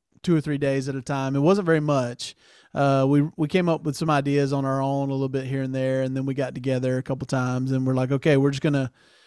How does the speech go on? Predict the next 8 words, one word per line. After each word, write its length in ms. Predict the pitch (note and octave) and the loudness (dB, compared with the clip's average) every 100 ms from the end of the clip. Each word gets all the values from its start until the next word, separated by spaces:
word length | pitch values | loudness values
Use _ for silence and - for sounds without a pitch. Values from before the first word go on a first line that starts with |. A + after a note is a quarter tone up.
| _ _ _ _ | _ _ _ _
we're 100 | D3 | 0
gonna 120 | D3+ | 2
record 460 | C#3 B2 F3 E3+ D#3+ | 2 0 4 4 6
this 300 | D#3+ D3 - | 4 2 2
live. 720 | C#3+ C#3+ C#3+ C#3 C#3 B2+ - _ _ _ | 2 4 4 2 0 -6 -20 _ _ _
We're 100 | D3 | -6
gonna 520 | C#3 C3 B2+ B2+ C3 _ _ - | -2 -2 -2 -2 -6 _ _ -6
have, 500 | C#3 B2+ B2+ B2+ | -2 -2 -2 -6